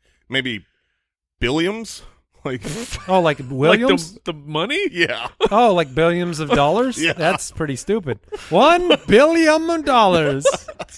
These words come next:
Speaker 2: Well, there you
Speaker 3: Oh
Speaker 2: go.
Speaker 3: my gosh.
Speaker 2: Um, he's Will for short, though. Uh, <laughs> Twitter question from Bill. "Hey, Ballers, up-and-coming podcaster here. What did you do to get started?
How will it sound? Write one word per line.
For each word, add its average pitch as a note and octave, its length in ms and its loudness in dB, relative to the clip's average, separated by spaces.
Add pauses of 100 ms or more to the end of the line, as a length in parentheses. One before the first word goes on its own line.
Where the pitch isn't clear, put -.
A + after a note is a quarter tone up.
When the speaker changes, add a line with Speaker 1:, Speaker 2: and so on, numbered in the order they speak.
(1600)
Speaker 2:
Well, B3 340 2 (180)
there G#3 220 4
you G3 80 0
Speaker 3:
Oh F3+ 40 0
Speaker 2:
go. E3 260 6
Speaker 3:
my C3+ 100 -10
gosh. D3+ 480 2
Speaker 2:
Um, D3 80 -12 (260)
he's D3+ 220 -2
Will D3+ 180 4
for A#2+ 140 -8
short, A2+ 400 -8
though. G#2 300 -12
Uh, E3 520 4
<laughs> - 100 -20
Twitter B3 420 2
question F#3+ 460 0
from D3+ 440 -6
Bill. E3+ 420 2 (440)
"Hey, F#3 120 -2
Ballers, D#3 400 0
up-and-coming D#3 560 -6 (100)
podcaster C3 640 -6
here. A2 260 -10 (680)
What F3 320 -2
did F#3 220 -4
you A3+ 160 -6
do D#3 220 -4
to E3+ 60 -4
get D3 220 -8
started? F3 600 -4